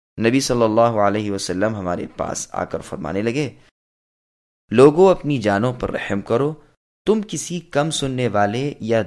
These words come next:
دور والے کو نہیں پکار رہے، جسے تم پکارتے ہو وہ تو تم سے تمہاری سواریوں کی گردن سے بھی زیادہ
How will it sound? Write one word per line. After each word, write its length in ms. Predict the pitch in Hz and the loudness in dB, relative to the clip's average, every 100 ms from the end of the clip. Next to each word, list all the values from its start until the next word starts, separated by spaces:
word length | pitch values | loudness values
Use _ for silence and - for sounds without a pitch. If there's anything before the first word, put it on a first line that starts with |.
| 87 | 0
دور 200 | 151 175 | 2 2
والے 300 | 101 98 107 | 0 -2 -2
کو 120 | 107 | -4
نہیں 320 | 82 98 80 - | -10 -10 -10 -6
پکار 260 | - 101 | 2 2
رہے، 240 | 101 110 120 - _ _ _ _ - | 2 -4 -8 -14 _ _ _ _ -6
جسے 300 | 113 123 170 | -4 -2 -2
تم 160 | 175 | -2
پکارتے 560 | 156 139 127 135 - 147 | -4 -2 0 0 -2 -2
ہو 300 | 143 160 - - _ _ _ _ _ - | 0 -2 -4 -18 _ _ _ _ _ -10
وہ 200 | 98 151 | 4 4
تو 240 | 156 156 160 | 4 -2 -2
تم 220 | 151 120 | -2 -2
سے 220 | 120 147 | -2 -4
تمہاری 400 | 147 110 110 120 | -4 -2 -2 -2
سواریوں 560 | 113 95 95 98 117 131 | -4 -2 0 0 -2 -8
کی 280 | 127 127 98 | -6 -4 0
گردن 300 | 104 110 123 | 0 0 -4
سے 140 | 120 | -4
بھی 100 | 117 | -4
زیادہ 320 | 98 90 - | -2 -4 -4